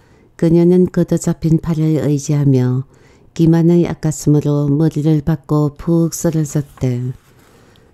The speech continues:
갑시다. 늦은 밤에 먼 저수지를 돌아갈 수 없으니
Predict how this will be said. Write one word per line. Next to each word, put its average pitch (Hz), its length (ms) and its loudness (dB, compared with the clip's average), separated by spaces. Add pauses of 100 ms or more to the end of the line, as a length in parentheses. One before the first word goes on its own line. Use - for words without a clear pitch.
(160)
갑시다. 131 720 -2 (220)
늦은 160 340 2
밤에 185 300 2
먼 175 400 4
저수지를 143 800 0
돌아갈 160 500 -2
수 151 160 -4
없으니 139 540 0